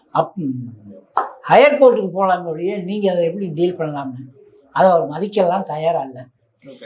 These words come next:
Speaker 1: அது மட்டுமல்லாது, நேர திருப்பரங்குன்றம் கோயில், மலை அடிவாரத்துக்கு போய், "எனக்கு சரியான விவரங்களை அறநிலையத்துறையும் கொடுக்கல, வழக்கு போட்டவங்களும்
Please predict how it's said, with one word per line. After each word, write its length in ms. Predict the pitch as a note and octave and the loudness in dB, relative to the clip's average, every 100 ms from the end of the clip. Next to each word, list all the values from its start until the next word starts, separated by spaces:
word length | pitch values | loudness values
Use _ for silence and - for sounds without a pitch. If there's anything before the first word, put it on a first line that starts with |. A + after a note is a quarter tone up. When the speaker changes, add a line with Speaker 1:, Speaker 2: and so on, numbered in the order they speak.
| - | 0
Speaker 1:
அது 300 | D#3+ F#3+ G3 | 2 4 2
மட்டுமல்லாது, 680 | G3 C4+ A#3+ A3 G#3+ C4+ | 4 6 6 6 4 2
நேர 440 | G#3+ B3+ C#4+ D4 C#4 | 2 6 6 6 4
திருப்பரங்குன்றம் 680 | B3 A#3+ B3+ A#3 G3+ G3+ E3 | 4 4 2 0 -2 -2 2
கோயில், 380 | G#3+ G#3 G#3+ | 4 4 4
மலை 240 | G#3+ G3 A3 | 2 2 2
அடிவாரத்துக்கு 580 | G3 F#3+ F3+ F3 D3+ C3+ | 2 2 0 -2 -8 -8
போய், 380 | E3+ D#3+ G3 - - _ _ _ _ _ | -6 -4 -6 -8 -16 _ _ _ _ _
"எனக்கு 260 | G3 G#3+ F#3 | 0 2 2
சரியான 460 | G3+ A#3 C4+ C4+ B3+ | 4 6 6 6 6
விவரங்களை 460 | A3+ A3+ G#3+ G#3+ | 6 2 4 4
அறநிலையத்துறையும் 720 | F#3+ G3+ G#3 G3 F#3+ F#3 F#3+ F3+ | 4 2 0 -2 -2 -4 -2 -4
கொடுக்கல, 520 | E3 E3 D#3 C3+ C3 - _ _ _ _ _ _ - - - | -6 -6 -8 -6 -10 -14 _ _ _ _ _ _ -20 -6 4
வழக்கு 380 | F#3+ B3+ B3 | 6 6 6
போட்டவங்களும் 580 | G3 A3+ A3+ G#3+ F#3+ F#3 | 4 4 4 0 -2 -4